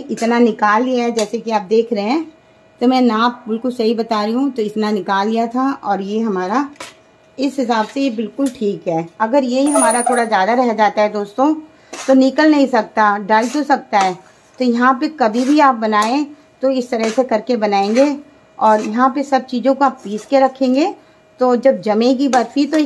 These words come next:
कटने में दिक्कत नहीं होती है। हम ग्रेट करके रखते हैं दोस्तों तो वो कटने में बिखर बिखर के जाती है तो वो अच्छी नहीं बनती है। तो यहाँ बस हमें थोड़ा सा जमने तक की,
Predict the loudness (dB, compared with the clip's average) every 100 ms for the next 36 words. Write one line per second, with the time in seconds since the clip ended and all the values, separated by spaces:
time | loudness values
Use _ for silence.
0 | 0 -2 0 2 2 2 -2 0 -2 -2
1 | -2 -2 -2 -2 -2 -4 -12 -20 _ 0
2 | 2 4 4 4 2 -2 0 0 0 -2
3 | -4 -2 0 0 -2 -2 -2 0 0 0
4 | -2 0 0 2 2 0 -6 -18 -4 -2
5 | 2 2 2 0 -2 0 2 2 0 -2
6 | 0 0 -4 _ _ -4 -2 -2 -4 -4
7 | 0 2 2 0 2 0 0 -2 -2 -4
8 | -12 _ -20 -20 -12 -4 -2 2 2 2
9 | 2 2 0 0 0 -2 -2 -2 0 -2
10 | 0 -4 -4 -4 -4 -4 -4 -4